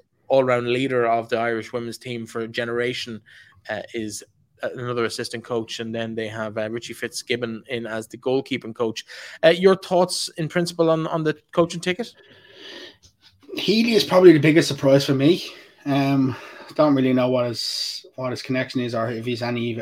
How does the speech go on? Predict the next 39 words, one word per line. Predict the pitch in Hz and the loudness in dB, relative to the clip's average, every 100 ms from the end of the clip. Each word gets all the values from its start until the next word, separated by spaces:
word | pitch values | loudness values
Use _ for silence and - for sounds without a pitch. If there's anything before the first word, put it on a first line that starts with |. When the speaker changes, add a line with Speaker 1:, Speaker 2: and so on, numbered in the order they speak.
| 113 | -6
Speaker 2:
much | 120 117 | -6 -6
of | 113 | -6
a | |
background | 117 117 117 113 | -4 -4 -4 -4
when | 113 | -4
it | |
comes | 117 113 - | -4 -6 -6
to | |
the, | 113 - | -8 -8
to | 117 | -4
the | 113 | -2
women's | 123 123 - | 0 -2 0
game. | 120 117 113 104 - _ _ _ | -2 -2 -4 -6 -12 _ _ _
We | 123 | -2
all | 120 120 | 0 0
know | 113 | -2
what | 110 | -2
he, | 113 | -4
he | 123 120 | -4 -6
was | 113 | -4
manager | 117 117 107 | -4 -4 -6
of | 110 | -4
Cork | 120 113 | -2 -2
when | 123 117 | -4 -4
they | |
got | 113 | -6
promoted | - 117 117 123 | -4 -4 -4 -4
in | 117 113 | -2 -2
the, | 110 | -4
in | 120 | -6
the | |
men's. | 117 123 127 - - - - - _ _ _ _ _ _ _ _ _ _ _ _ - | -4 -4 -4 -6 -16 -20 -20 -20 _ _ _ _ _ _ _ _ _ _ _ _ -2
It's, | 147 208 | 0 0
it's | 160 147 | 0 0
a, | 180 170 156 | 2 2 0
it's | 170 | 0
a | 160 | 0
ticket | - 190 175 | 2 4 4
that's, | 175 - - - - - | 4 2 0 -4 -4 -8